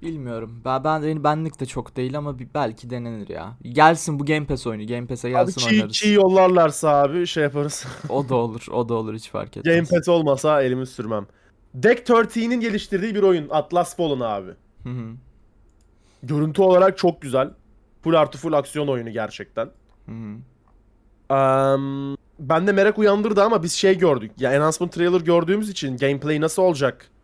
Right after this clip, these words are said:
Speaker 2: Nasıl bir şey bizi bekliyor konusunda yorum yapamıyorum ne yazık ki.
Speaker 1: Güzel bir şey
Speaker 2: Trailer'da da
Speaker 1: gelmeyecek bu oyundan, yüzde yüz eminim.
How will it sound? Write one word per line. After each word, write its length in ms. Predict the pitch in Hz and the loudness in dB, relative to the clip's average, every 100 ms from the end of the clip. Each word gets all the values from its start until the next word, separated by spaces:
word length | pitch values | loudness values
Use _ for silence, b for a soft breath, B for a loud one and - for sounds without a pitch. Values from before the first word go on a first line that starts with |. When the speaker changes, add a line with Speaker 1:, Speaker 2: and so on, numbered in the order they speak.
| _ _ _ _ _ 143 | _ _ _ _ _ -6
Speaker 2:
Nasıl 200 | 143 160 | -4 -4
bir 40 | |
şey 300 | - 170 143 | -6 -6 -6
bizi 240 | 147 139 143 | -6 -4 -2
bekliyor 460 | 156 151 165 160 | -2 0 2 2
konusunda 340 | 156 156 190 170 | 0 -2 0 0
yorum 180 | 170 | 0
yapamıyorum 480 | 156 143 139 120 104 | 0 0 -2 -2 -6
ne 60 | 98 | -8
yazık 300 | 98 92 _ | -10 -14 _
ki. 160 | - - _ b b b - | -16 -16 _ b b b -10
Speaker 1:
Güzel 360 | 139 151 160 156 | -2 2 2 2
bir 40 | |
şey 180 | 165 165 | 0 2
Speaker 2:
Trailer'da 200 | 160 147 | 4 4
da 20 | 147 | 4
Speaker 1:
gelmeyecek 380 | 156 120 120 107 | 0 -2 -6 -6
bu 100 | 113 | -6
oyundan, 320 | 113 113 113 | -6 -6 -8
yüzde 340 | 113 117 113 123 | -8 -10 -6 -6
yüz 180 | 120 | -4
eminim. 380 | 117 113 107 104 | -6 -6 -8 -10